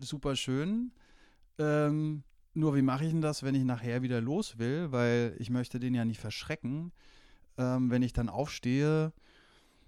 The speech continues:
so leise da wegzukommen, äh, dass der nichts davon mitbekommt, mm, das, boah, ist ganz schön schwierig. So. Das waren so Gedanken, die ich hatte und zwischendrin habe ich's einfach genossen. Wir zwei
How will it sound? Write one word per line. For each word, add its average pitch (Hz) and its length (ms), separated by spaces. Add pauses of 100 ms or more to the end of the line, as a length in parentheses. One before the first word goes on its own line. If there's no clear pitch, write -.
(220)
so 139 280
leise 151 360
da 127 160
wegzukommen, 135 840 (320)
äh, 127 200
dass 117 200
der 123 100
nichts 143 260
davon 131 280
mitbekommt, 131 1000
mm, 143 920 (220)
das, - 560 (680)
boah, 107 280
ist 117 120
ganz 127 160
schön 123 100
schwierig. 101 540 (140)
So. - 280 (2500)
Das 127 160
waren 180 140
so 160 80
Gedanken, 151 340
die 147 60
ich 131 100
hatte 190 480 (180)
und 151 580
zwischendrin 139 520
habe 139 80
ich's 120 100
einfach 120 260
genossen. 120 580
Wir 127 200
zwei 139 680